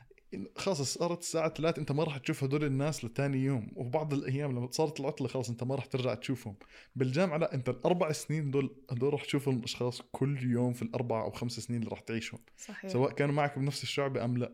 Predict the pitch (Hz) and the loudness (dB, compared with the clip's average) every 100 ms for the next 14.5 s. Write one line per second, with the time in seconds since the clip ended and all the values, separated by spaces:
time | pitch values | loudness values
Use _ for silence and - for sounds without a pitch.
0 | - 110 117 135 127 123 143 143 - 131 | -8 -4 0 2 2 2 0 0 -2 -2
1 | 127 - - _ _ 117 135 147 135 202 | -4 -10 -20 _ _ 0 2 2 2 0
2 | - 117 135 - 135 - - - - 123 | -2 -2 -2 0 -2 -4 -18 -16 -4 0
3 | 120 117 113 - - - - 135 123 143 | 0 -2 -6 -8 -12 -14 -10 -4 -2 2
4 | 160 156 143 151 151 196 - - - 113 | 0 0 0 0 0 -2 -4 -10 -8 -8
5 | - 127 - 107 - _ 208 214 277 285 | -4 -4 -4 -16 -18 _ -4 -4 -2 0
6 | 269 247 - 262 359 240 214 226 214 175 | 2 2 0 -8 -6 -2 0 0 -2 -4
7 | 190 - 165 185 196 196 - - 175 175 | -6 -8 -8 -10 -8 -10 -10 -8 -8 -8
8 | - - 120 107 165 151 131 - 107 107 | -12 -6 -2 -2 0 2 0 -2 -6 -2
9 | 113 107 104 110 120 110 - 202 226 226 | -2 -2 -4 -8 -6 -6 -8 -4 -2 -2
10 | - - _ 214 262 381 277 - - 247 | -10 -12 _ -6 -4 -2 -4 -6 -4 -4
11 | - 180 175 247 254 233 - 226 - 202 | -6 -8 -6 -4 -4 -4 -4 -4 -4 -6
12 | 185 170 165 202 240 240 302 - 262 - | -6 -8 -2 4 6 6 2 -2 -4 -2
13 | 240 202 - - 190 - 185 185 240 - | -4 -4 -8 -10 -8 -12 -6 -6 -4 -4
14 | 254 214 190 180 | -4 -2 -4 -4